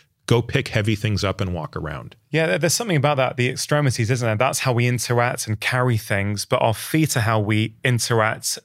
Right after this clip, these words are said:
Speaker 2: and
Speaker 1: That's the, that, these are the, the hands and the feet are the force transmission to the outside
Speaker 2: Yeah,
Speaker 1: world.
Speaker 2: and my,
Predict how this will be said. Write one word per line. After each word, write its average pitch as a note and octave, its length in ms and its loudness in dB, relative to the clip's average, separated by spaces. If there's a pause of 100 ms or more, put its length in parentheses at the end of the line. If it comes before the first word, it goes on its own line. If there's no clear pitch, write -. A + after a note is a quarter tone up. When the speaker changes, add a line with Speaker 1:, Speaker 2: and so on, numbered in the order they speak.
Speaker 2:
and G2+ 580 -2 (540)
Speaker 1:
That's - 240 -2
the, B2 120 4
that, A#2 280 -2
these C#3+ 160 4
are D3 80 4
the, A#2+ 420 0
the A#2+ 80 2
hands D#3+ 240 2
and C#3+ 80 4
the A#2+ 60 2
feet B2+ 260 0
are B2 160 2
the A2 100 0
force A2+ 220 -2
transmission G#2+ 520 -2
to G2+ 60 -4
the F#2+ 120 -2
outside E2 260 -6
Speaker 2:
Yeah, G#3 120 2
Speaker 1:
world. F3+ 80 4
Speaker 2:
and E3 100 6
my, F#3 380 4